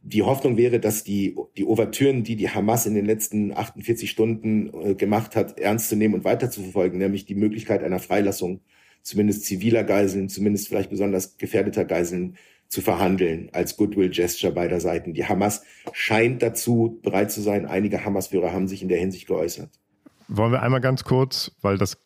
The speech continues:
Speaker 2: für viele, glaube ich, doch sehr verwirrend ist, für uns auch noch einmal sagen, wer ist die Hamas? Was ist die Hamas?
Speaker 1: Also die Hamas ist eine islamistische Organisation,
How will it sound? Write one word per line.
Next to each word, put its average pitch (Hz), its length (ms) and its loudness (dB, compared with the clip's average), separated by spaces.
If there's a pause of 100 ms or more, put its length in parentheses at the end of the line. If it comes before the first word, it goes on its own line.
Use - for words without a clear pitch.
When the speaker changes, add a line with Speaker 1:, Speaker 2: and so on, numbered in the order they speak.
(280)
Speaker 2:
für - 240 -2
viele, 117 400 2
glaube 101 200 4
ich, 98 60 -2
doch 104 160 0
sehr 101 240 2
verwirrend 104 420 0
ist, 101 260 -2 (540)
für - 140 -10
uns - 220 0
auch 95 420 0 (480)
noch 92 120 0
einmal 110 280 2
sagen, 104 340 2 (240)
wer 98 520 -2
ist 107 240 0
die 92 100 2
Hamas? 92 580 0
Was - 220 -2
ist - 180 -6
die 87 120 -2
Hamas? 82 420 -6 (720)
Speaker 1:
Also 90 220 2
die 87 160 0
Hamas 120 580 0 (280)
ist - 340 0 (420)
eine 107 480 4 (380)
islamistische 120 1000 0 (220)
Organisation, 104 1040 0